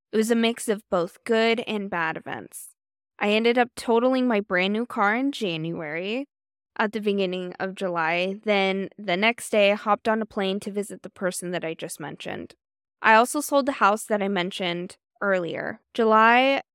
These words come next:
was also the month my family had to make the difficult decision to put our family dog, Cooper, down. Putting a dog down is one of the most challenging things, regardless of how long they have lived.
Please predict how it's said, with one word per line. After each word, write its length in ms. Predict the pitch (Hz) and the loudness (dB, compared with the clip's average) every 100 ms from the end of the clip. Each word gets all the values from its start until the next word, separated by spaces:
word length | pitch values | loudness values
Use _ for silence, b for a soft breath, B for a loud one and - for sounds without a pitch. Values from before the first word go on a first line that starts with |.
| - | -6
was 260 | 214 202 - | 0 0 2
also 340 | 208 208 247 | 0 0 -2
the 120 | 226 | -2
month 400 | 208 170 175 202 - | -2 -2 -2 -8 -8
my 140 | 202 | -6
family 380 | 202 190 190 202 | -4 -4 -4 -6
had 220 | 196 190 | -6 -8
to 100 | 196 | -8
make 180 | 185 190 | -8 -8
the 80 | 185 | -8
difficult 480 | 190 - - 202 - | -8 -10 -8 -6 -6
decision 540 | 202 - 190 190 190 | -8 -8 -6 -6 -8
to 100 | - - | -10 -6
put 140 | 196 | -4
our 200 | - 214 | 0 0
family 400 | - 214 214 214 | 0 -4 -2 -2
dog, 380 | 208 165 190 208 _ _ | -4 -6 -6 -10 _ _
Cooper, 540 | - 202 185 196 214 285 | -10 -8 -8 -8 -10 -14
down. 320 | 202 - - - _ _ _ _ _ _ _ _ _ _ _ _ _ _ - | -12 -10 -12 -20 _ _ _ _ _ _ _ _ _ _ _ _ _ _ 2
Putting 240 | 240 294 | 4 4
a 60 | 320 | 6
dog 300 | 262 226 226 | 6 6 4
down 300 | 214 214 208 | 2 2 2
is 180 | 214 | 0
one 160 | 196 196 | 0 0
of 80 | 202 | 0
the 80 | 202 | 0
most 300 | 196 196 - | -2 -4 -10
challenging 520 | 196 185 196 208 202 | -6 -6 -4 -6 -6
things, 460 | 190 165 170 180 - | -6 -8 -8 -10 -6
regardless 720 | 196 190 196 196 214 226 - | -4 -2 2 2 2 -2 -2
of 140 | 226 | -4
how 180 | 208 196 | -2 -4
long 460 | 185 175 170 185 196 _ _ _ _ - | -2 -4 -2 -4 -8 _ _ _ _ -2
they 140 | 208 | 2
have 140 | 214 | 2
lived. 420 | 233 226 233 240 | 2 0 0 -4